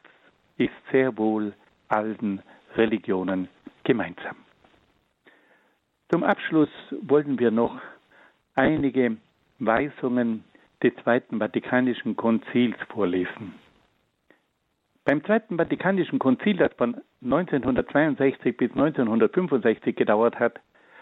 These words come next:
hat man sich sehr darum bemüht,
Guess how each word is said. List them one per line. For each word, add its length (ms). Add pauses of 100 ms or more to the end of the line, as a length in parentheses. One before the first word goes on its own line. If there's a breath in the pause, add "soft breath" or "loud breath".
(320 soft breath)
hat 240
man 280
sich 180 (480)
sehr 300
darum 320
bemüht, 420